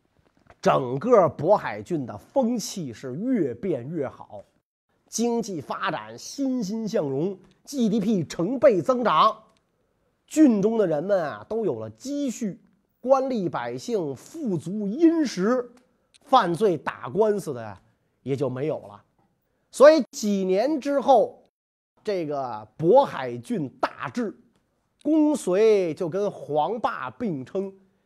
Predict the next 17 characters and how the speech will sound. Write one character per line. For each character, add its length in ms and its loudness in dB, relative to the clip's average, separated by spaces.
史 440 -6
称 280 0
就 80 2
是 120 0
公 420 2
黄， 360 -4
成 260 2
为 220 4
这 140 2
个 240 -4
循 580 0
吏 280 2
良 380 -4
臣 240 -10
的 240 -10
代 300 -8
表。 360 -18